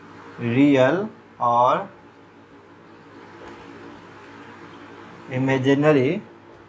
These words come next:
number and n is positive integer, then a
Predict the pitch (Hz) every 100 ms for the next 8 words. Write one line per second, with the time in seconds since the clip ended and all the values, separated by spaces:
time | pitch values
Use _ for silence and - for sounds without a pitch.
0 | - - - - - - 127 123 123 131
1 | 202 226 - - - - - - - -
2 | 135 127 156 175 - - - - - -
3 | - - - - - - - - - 151
4 | 165 196 196 139 127 120 156 170 - -
5 | - - - - - - - - - -
6 | - - - - - - - - - -
7 | - 135 131 147 143 131 135 185 - -
8 | - - - - - - - - - -
9 | - - - - - - - 127 120 151
10 | 151 123 123 160 190 - - - - -
11 | - - - - 143 127 120 170 - -
12 | - - - - - - 190 208